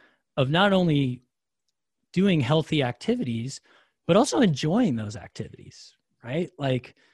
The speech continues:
I talk about in the book about, um, my new fascination with cooking. Like,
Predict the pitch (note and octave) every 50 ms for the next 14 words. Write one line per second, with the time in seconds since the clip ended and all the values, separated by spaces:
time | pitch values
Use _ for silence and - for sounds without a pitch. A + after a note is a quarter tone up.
0 | _ _ _ _ - - - - A3+ B3 A3+ G3 F#3+ F#3 F3+ F3+ E3 D3+ C3+ C3
1 | E3+ A3+ B3+ F#3+ D3+ - - - D3+ D3 C3 C#3+ C#3+ D3+ D3 D3 - _ _ _
2 | _ _ _ _ _ _ _ _ _ _ _ _ - C#3 C3+ C3+ C3+ C3 B2 -
3 | - C#3 D3 D#3+ C3 C3 - C3+ C#3 E3 F#3 D#3+ - - D#3 E3 E3 - - D#3
4 | E3 F3 - - D#3+ C3+ B2 - - - A3 G#3 D#3 A2+ F#2 A#2 C3 B2 -